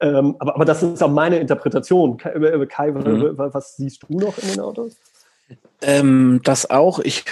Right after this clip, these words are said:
Speaker 2: musste gerade dran denken an, ähm, tatsächlich ein Duke kommt selten allein. Jetzt kommt irgendwann im Januar kommt so etwas, was angelehnt ist an Colt Sievers, ein Colt für alle Fälle,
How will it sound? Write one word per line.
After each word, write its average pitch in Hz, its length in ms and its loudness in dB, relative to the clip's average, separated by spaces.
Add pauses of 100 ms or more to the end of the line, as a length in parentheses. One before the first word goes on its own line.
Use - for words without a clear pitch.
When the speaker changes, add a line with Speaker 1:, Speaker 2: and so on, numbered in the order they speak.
(100)
Speaker 2:
musste 156 260 0
gerade 147 320 0
dran 131 260 0
denken 135 360 -2
an, 123 480 0 (320)
ähm, 120 220 0
tatsächlich 120 400 -2
ein 117 120 -2
Duke - 200 -6
kommt 117 160 -2
selten 110 240 0
allein. 113 320 2
Jetzt 120 180 -4
kommt 123 340 -4
irgendwann 127 400 0
im 110 80 0
Januar 123 320 0
kommt 113 240 -8
so 117 80 -4
etwas, 117 240 -6
was 113 160 -6
angelehnt 113 560 -2
ist - 120 -6
an 107 160 -8
Colt 107 320 -4
Sievers, 139 480 0
ein 110 120 -6
Colt - 220 -2
für 113 140 -2
alle 107 140 -2
Fälle, 143 380 0